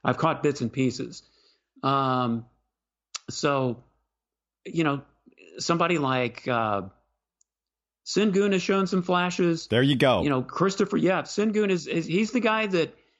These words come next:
Speaker 1: you know, you, you keep, uh, kinda thinking he's, he might be the one to spring forward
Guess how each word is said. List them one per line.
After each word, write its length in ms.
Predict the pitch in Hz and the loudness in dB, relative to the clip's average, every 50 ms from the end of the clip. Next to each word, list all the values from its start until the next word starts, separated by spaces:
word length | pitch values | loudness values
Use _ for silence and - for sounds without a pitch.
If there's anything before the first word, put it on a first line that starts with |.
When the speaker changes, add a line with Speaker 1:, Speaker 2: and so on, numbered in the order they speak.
| _ | _
Speaker 1:
you 140 | - 185 185 | -4 -2 0
know, 100 | 190 180 | 2 2
you, 160 | 180 175 185 | 2 2 0
you 200 | - - - 180 | 0 0 0 -2
keep, 240 | 175 - 220 196 - - - | 0 -2 -4 -6 -6 -10 -10
uh, 80 | 147 - | -10 -8
kinda 260 | - - 190 196 175 | -4 -2 0 0 0
thinking 300 | - 233 220 220 190 151 | 0 0 0 2 2 2
he's, 220 | 160 220 220 214 | 2 2 0 0
he 180 | - 160 190 233 | 0 0 2 2
might 180 | 254 277 294 | 2 2 2
be 120 | 277 233 196 | 2 2 2
the 80 | 190 | 2
one 180 | 180 185 185 170 | 2 2 2 2
to 80 | 151 135 | 0 0
spring 300 | - - 190 175 160 143 | -2 0 0 0 0 0
forward 500 | - - 165 180 190 175 143 135 123 | 0 0 0 2 2 2 2 0 0